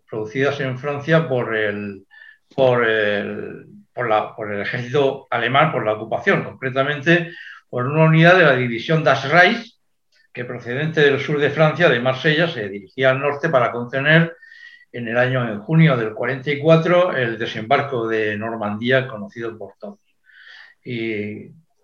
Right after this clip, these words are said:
tras un atentado contra, contra de la resistencia, eh, que además no fue en el pueblo, fue bastante retirado del pueblo, eh, que dieron por resultado la muerte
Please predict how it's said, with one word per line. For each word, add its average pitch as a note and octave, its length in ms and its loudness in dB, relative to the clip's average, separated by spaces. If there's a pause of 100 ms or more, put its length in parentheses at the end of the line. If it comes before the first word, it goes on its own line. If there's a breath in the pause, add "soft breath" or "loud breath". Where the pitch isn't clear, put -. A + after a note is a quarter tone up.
(140)
tras A#2 280 -4
un C#3+ 120 -2
atentado C#3+ 560 6
contra, G#2+ 760 0 (280 loud breath)
contra A2 920 0
de A#2 200 -4
la A2+ 180 2
resistencia, B2+ 720 0 (680 soft breath)
eh, C3+ 360 4
que B2 80 0
además C3+ 220 2
no F#3+ 120 2
fue F#3 120 0
en E3 80 4
el C#3+ 80 0
pueblo, B2+ 560 4
fue E3 160 2
bastante C3+ 640 0
retirado B2+ 400 2
del A#2 140 0
pueblo, A#2 420 0 (440 soft breath)
eh, A2+ 1040 0 (280)
que A#2 480 0
dieron C3 280 2
por C#3 140 2
resultado C3 460 4
la G2+ 160 2
muerte C3+ 560 0